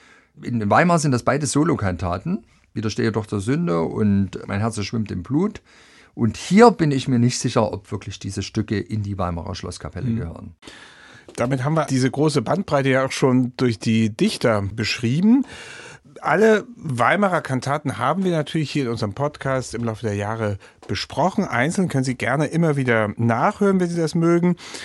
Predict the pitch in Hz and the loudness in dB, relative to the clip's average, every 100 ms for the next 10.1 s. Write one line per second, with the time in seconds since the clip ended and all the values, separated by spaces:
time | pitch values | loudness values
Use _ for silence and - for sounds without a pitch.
0 | - - - 139 151 160 151 135 123 139 | -16 -20 -4 2 2 6 4 4 -2 -2
1 | 131 120 110 131 - 120 - - 254 285 | 0 0 0 -2 -2 -4 -4 -2 2 2
2 | 127 113 135 127 127 117 139 - 135 120 | 2 0 -2 -2 -2 -2 -4 -2 -4 -2
3 | 135 123 - 123 120 - 117 117 117 123 | -2 -2 -2 -4 -4 -2 0 0 0 -2
4 | 107 104 - 175 160 175 - 143 135 127 | -4 -6 -4 -4 -2 -4 -2 -2 -2 -2
5 | 113 110 - 104 110 110 107 120 113 104 | -4 -4 -4 -6 -4 -4 -2 0 0 -2
6 | 117 110 117 123 120 110 123 120 107 160 | -4 -2 -2 0 0 0 0 0 2 4
7 | 180 107 - 107 113 170 233 156 127 143 | 2 0 -2 0 2 2 2 2 -2 -2
8 | 143 113 - 196 202 180 175 165 165 151 | -2 -4 0 2 2 0 0 -2 -2 -2
9 | 135 135 120 - 170 139 117 - 190 196 | -2 -2 -4 -2 -2 0 -2 0 2 2